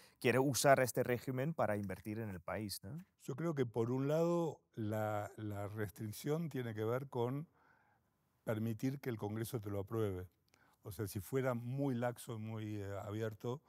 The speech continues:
Speaker 2: tal vez hubiese tenido más resistencias. Y esto, y esta enumen-, enumeración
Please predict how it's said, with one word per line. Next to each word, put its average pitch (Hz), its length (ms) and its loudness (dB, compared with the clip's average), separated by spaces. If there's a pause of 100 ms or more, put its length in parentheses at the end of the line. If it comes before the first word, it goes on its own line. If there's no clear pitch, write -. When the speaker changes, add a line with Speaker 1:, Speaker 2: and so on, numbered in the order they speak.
(280)
Speaker 2:
tal 104 160 -2
vez 117 140 0
hubiese 110 420 -2
tenido 107 320 -4
más 104 160 -2
resistencias. 107 760 -6 (600)
Y 135 180 4
esto, 175 340 2
y 127 100 4
esta 147 240 0
enumen-, 123 580 0
enumeración 113 880 -2